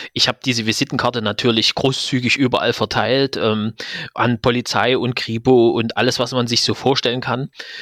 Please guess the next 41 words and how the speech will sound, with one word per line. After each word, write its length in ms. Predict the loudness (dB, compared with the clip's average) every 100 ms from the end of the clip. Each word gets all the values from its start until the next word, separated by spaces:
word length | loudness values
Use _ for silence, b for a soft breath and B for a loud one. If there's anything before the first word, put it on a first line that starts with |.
| B -16 _
Und 420 | 2 2 2 -2 -4
ein 400 | -2 0 -2 -2
Polizeibeamter, 720 | 0 2 2 0 0 0 -2
den 200 | 0 2
ich 180 | 2 0
auch 140 | -2 -2
privat 440 | -2 0 0 0
kannte, 320 | -2 0 0 0
der 160 | 0
hatte 180 | 0 0
diese 240 | 2 4
Visitenkarte 640 | 2 0 -2 -2 -2 -2 -2
und 180 | 0 0
wusste, 360 | 0 0 -2
„Ach, 160 | -2 -4 -4
der 100 | 2
Thomas 300 | 2 2 -2
ist 120 | -2
jetzt 180 | -2 0
Tatortreiniger.“ 720 | 0 0 -2 -2 0 0 0 B B B B B -4 2
Und 240 | 2 2
die 100 | -2
hat 140 | 0
er 60 | 0
aber 160 | 0 -2
mittlerweile 420 | 0 2 2 2
schon 180 | 0 0
längst 260 | -2 -2
verlegt 340 | 0 0 0 -2
gehabt 340 | -4 -4 -6
und 140 | -6
hat 140 | -6 -2
von 180 | -2 -2
der 80 |
Kripo 560 | -4 -4 -2 2 4 4
aus, 420 | 4 2 2 0
also 240 | -2 0 0
aus 160 | -2
dem 80 | -2
Revier 380 | -2 2 2 4
aus, 260 | 2 2